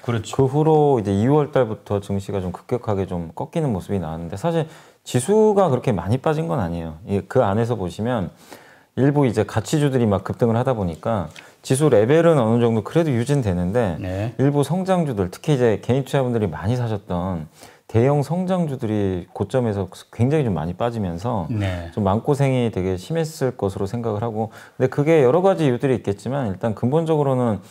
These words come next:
Speaker 2: 작년하고 올해 초까지 너무 증시가 많이 올랐어요.
Speaker 1: 예.
Speaker 2: 다른 나라에 비해서도 압도적인 수익률을 기록할 정도로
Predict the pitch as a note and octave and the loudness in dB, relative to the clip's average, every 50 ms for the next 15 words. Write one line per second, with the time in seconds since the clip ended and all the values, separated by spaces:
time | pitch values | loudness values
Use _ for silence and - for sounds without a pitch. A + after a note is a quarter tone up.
0 | - - - - - _ _ - - A2+ B2 C#3+ D#3+ E3+ E3+ E3 D#3 C#3+ D3+ C3+ | -20 -20 -20 -20 -20 _ _ -6 -2 0 2 4 4 4 4 4 4 4 4 4
1 | G#2+ G2+ A#2+ A#2+ - - - - D3+ C#3+ C3 G#2+ F#2+ G2+ A#2+ B2+ B2 B2 A#2 F#2+ | 4 4 2 0 0 -4 -4 0 0 0 2 2 2 2 2 2 2 0 0 0
2 | - A2 G#2+ G2 A2+ A2 F2+ D2+ F2 A2 A#2+ A2 F2+ D#2+ - A2+ A#2 B2+ A#2+ - | -2 -2 -2 -2 -2 -4 -4 -2 0 0 0 0 0 -2 0 0 2 2 0 0
3 | - - E2+ D#2 - _ - G#2+ G2+ F2+ D#2+ G#2 C3 D#3+ E3+ D3+ A#2 G2 G2 A#2 | -4 -8 -10 -10 -10 _ -4 -2 -2 0 0 2 4 4 4 4 4 4 4 4
4 | A#2+ A#2+ A2+ G#2+ G#2+ G2+ G2 G2+ G#2 F#2+ G2+ G2 F#2 - - - _ - D#3+ D#3+ | 2 2 2 2 2 2 0 -2 -4 -2 -2 -2 -2 -4 -6 -8 _ 0 2 4
5 | D3 C#3 B2 B2 A2+ G2+ G2 F#2+ - - D3 C#3+ C#3 A#2 G#2 - - G#2+ G2+ - | 4 2 2 2 0 0 -2 -2 -4 -4 -2 -2 -2 -2 -4 -4 -4 -6 -4 -2
6 | A#2+ G#2 - G2+ F#2 F2 F2+ F2 B2 B2+ A2 E2+ | -4 -4 -4 -4 -4 -4 -4 -4 -4 -4 -4 -6